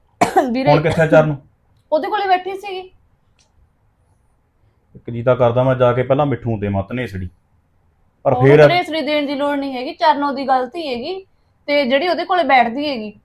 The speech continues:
Speaker 1: ਨਹੀਂ ਉਹ ਤਾਂ ਚੱਲ ਛੜਾਗਾ, ਉਹ ਤਾਂ ਕਹੂਗਾ ਭਾਈ ਮੇਰੇ ਕੋਲੇ ਬੈਠ ਜਾ, ਉਹਨੂੰ ਕੀ ਜ਼ਰੂਰਤ ਪੈਂਦੀ ਹੈ ਭਲਾ?
Speaker 2: ਜੇ ਛੜਾਗਾ ਹੁਣ ਐਂ ਤਾਂ ਨਹੀਂ ਹੈਗਾ ਮਤਲਬ ਬਣਦਾ ਵੀ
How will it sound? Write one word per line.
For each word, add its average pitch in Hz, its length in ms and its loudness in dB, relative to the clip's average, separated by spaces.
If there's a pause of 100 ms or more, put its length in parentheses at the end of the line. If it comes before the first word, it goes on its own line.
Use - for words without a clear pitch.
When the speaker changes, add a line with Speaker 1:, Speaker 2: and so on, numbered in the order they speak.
(100)
Speaker 1:
ਨਹੀਂ 330 220 0
ਉਹ 392 80 2
ਤਾਂ 427 120 -4
ਚੱਲ 403 420 2 (140)
ਛੜਾਗਾ, 339 680 4 (320)
ਉਹ 277 60 -8
ਤਾਂ 427 120 -2
ਕਹੂਗਾ 381 380 4
ਭਾਈ 294 160 0
ਮੇਰੇ 330 160 -2
ਕੋਲੇ 294 160 2
ਬੈਠ 277 180 2
ਜਾ, 330 200 -2 (220)
ਉਹਨੂੰ 359 240 -2
ਕੀ 427 80 -6
ਜ਼ਰੂਰਤ 370 320 -4
ਪੈਂਦੀ 330 280 -2
ਹੈ 339 60 -2
ਭਲਾ? 403 220 0 (1500)
Speaker 2:
ਜੇ 175 100 -2
ਛੜਾਗਾ 160 440 8
ਹੁਣ 160 140 2
ਐਂ 165 120 -2
ਤਾਂ 180 120 6
ਨਹੀਂ 185 120 2
ਹੈਗਾ 170 180 4
ਮਤਲਬ 165 360 2
ਬਣਦਾ 156 300 4
ਵੀ 165 200 -4